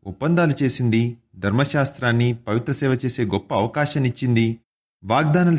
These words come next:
చేసింది వాళ్ళకే. అంతేకాదు,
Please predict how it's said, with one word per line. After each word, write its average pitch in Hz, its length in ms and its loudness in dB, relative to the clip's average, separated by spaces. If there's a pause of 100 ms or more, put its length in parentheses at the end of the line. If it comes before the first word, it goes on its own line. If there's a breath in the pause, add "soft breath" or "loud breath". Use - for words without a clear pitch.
(100)
చేసింది 127 320 0
వాళ్ళకే. 104 560 0 (1300)
అంతేకాదు, 151 680 0